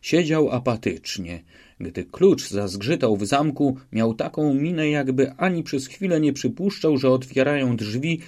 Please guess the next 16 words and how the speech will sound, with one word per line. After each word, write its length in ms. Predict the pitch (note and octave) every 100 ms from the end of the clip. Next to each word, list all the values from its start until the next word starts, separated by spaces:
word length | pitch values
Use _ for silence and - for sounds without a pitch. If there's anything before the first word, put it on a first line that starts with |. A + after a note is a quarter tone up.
| -
aby 260 | - G#2+ A#2
go 120 | A2+
wypuścić 680 | A2 A#2+ C3 B2 - A#2+ -
na 140 | A2+
wolność. 760 | A2 G#2 D#2+ D2 D2+ - - - _ _ _ _ -
„Moje 420 | G2 F#2+ G2 G2+
uszanowanie 760 | F#2 F2+ G2 G#2 B2+ G3+ G#3 F#3
wielmożnemu 720 | D#3+ C#3 A2 G2 F#2 G2+ G2
panu”, 600 | G2+ F#2 G2 G#2 G#2+ G#2 - _
rzekł 400 | - G2+ G#2 A#2+
Szwejk, 400 | G2 - G2+ A2
siadając 540 | - G#2+ G2+ G#2 G#2 -
obok 300 | G#2 G#2 -
niego 240 | G2+ G#2
na 160 | G#2 G2
pryczy. 480 | F#2 G2 F#2+ G#2